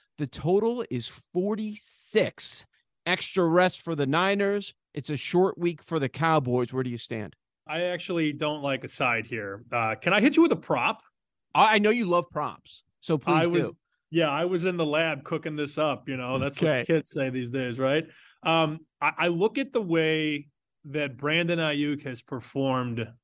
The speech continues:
Speaker 2: not only with Brock Purdy, but since the Niners have rolled into full health.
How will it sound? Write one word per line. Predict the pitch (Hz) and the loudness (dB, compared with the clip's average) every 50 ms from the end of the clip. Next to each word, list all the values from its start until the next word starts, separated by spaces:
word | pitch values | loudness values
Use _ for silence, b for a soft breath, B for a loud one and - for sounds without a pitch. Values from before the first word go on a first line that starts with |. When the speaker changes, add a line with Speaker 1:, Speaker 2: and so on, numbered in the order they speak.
| _ _ _ | _ _ _
Speaker 2:
not | - 147 160 | -2 2 2
only | 190 208 208 208 196 | 4 4 4 4 4
with | 175 165 160 160 | 4 2 2 2
Brock | 156 151 139 127 123 - | 0 0 0 0 -2 -4
Purdy, | - - 143 131 117 110 107 104 104 _ _ _ _ _ _ _ _ _ _ | -6 -4 -4 -4 -4 -6 -6 -8 -12 _ _ _ _ _ _ _ _ _ _
but | - 139 135 135 135 139 | 0 0 0 0 -2 -6
since | - - - 170 160 160 160 - - - | -10 -4 0 0 2 2 0 -2 -4 -4
the | - 165 | -2 -2
Niners | 147 143 143 143 143 143 143 139 135 135 - | 0 0 2 2 2 2 2 0 0 -2 -4
have | - 135 127 120 | -4 -4 -4 -4
rolled | 117 123 127 131 131 135 131 127 | -4 -2 0 0 0 0 0 -2
into | 131 127 123 123 117 - 127 120 | -2 -4 -4 -6 -6 -6 -6 -6
full | 113 - - - 123 113 110 | -6 -8 -8 -6 -6 -4 -6
health. | 104 - 113 110 113 - | -6 -8 -12 -14 -14 -18